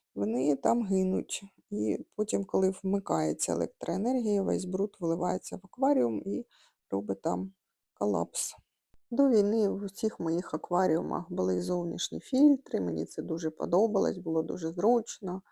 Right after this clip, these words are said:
Але коли почались оці всі приколи з електроенергією, я всі акваріуми перевела на фітофільтри, на біофільтри, і це зручно. В даний час, в даних обставинах це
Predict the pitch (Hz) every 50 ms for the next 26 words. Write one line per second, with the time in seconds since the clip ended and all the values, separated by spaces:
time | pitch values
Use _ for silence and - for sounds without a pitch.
0 | _ _ _ _ _ _ _ _ _ _ - 208 220 233 226 214 202 190 180 185
1 | - - 196 190 185 180 180 - 175 - - - 180 180 170 165 165 - - 156
2 | - - 170 165 - - 170 160 - - 165 - - 170 160 156 156 - - 160
3 | 156 160 - _ - - 180 196 214 240 294 330 311 285 262 240 233 226 226 220
4 | 214 208 208 208 _ _ _ _ _ _ _ _ - 196 185 185 190 - - -
5 | 226 220 175 175 - 185 190 190 180 170 165 156 160 151 156 156 151 - - _
6 | - 180 175 170 170 170 165 170 170 175 175 170 - - 180 - 170 156 156 151
7 | 151 156 - _ - 214 - - - - - - 240 240 240 _ - - 190 185
8 | 180 165 151 147 180 190 208 233 226 208 202 - - - 185 170 185 - - -
9 | - - - - - - 190 185 196 - _ _ _ _ _ _ _ _ _ _
10 | _ _ _ _ _ - 180 175 180 185 180 160 165 - - - - - 160 -
11 | _ _ _ _ _ _ _ _ _ _ _ _ _ _ _ _ _ _ _ -
12 | 190 _ - 175 175 160 156 151 151 - - - - - 254 294 - - - -
13 | _ - - - 180 185 - 170 156 147 139 139 151 - - - - - - -
14 | 262 269 269 247 196 180 - - _ - - - 233 240